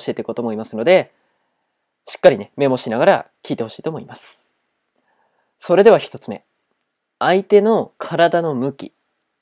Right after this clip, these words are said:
これ話してる相手ですね。例えば、相手と話していて、へその向きというものを見てほしいんですが、そのへその向きが自分と方向が違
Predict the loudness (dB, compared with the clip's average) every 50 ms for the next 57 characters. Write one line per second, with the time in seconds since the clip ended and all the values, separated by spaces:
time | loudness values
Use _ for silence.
0 | _ _ _ _ _ _ _ _ _ _ _ _ _ _ _ _ _ _ _ _
1 | _ _ _ _ _ _ _ _ _ -4 2 2 2 2 2 0 -2 -2 -2 -2
2 | -4 -4 -4 -4 -4 -6 -4 -6 -8 -8 -8 -16 -16 -18 -18 -18 _ _ _ _
3 | _ _ _ -10 -4 0 0 0 4 4 6 6 6 4 2 -4 _ _ -2 -2
4 | -2 -2 -4 -10 -12 -10 -8 -8 -8 -6 -4 -2 -2 -2 -2 0 0 0 0 0
5 | -4 -8 -10 -8 -6 -2 -2 -2 0 0 0 -2 -2 -4 -6 -12 -14 -14 _ _
6 | _ _ -6 -6 -4 -2 -2 -4 -4 -4 -6 -6 -8 -10 -10 -14 -14 -14 -14 -6
7 | -2 -2 -2 -2 -4 -8 _ _ _ _ _ _ _ _ -12 -6 -4 -4 -4 -2
8 | -2 -4 0 2 2 2 2 2 0 -2 -2 0 0 0 0 0 -2 -4 -4 -4
9 | -4 -6 -8 -6 -2 0 0 0 0 0 0 0 2 2 0 -2 -2 -4 -4 0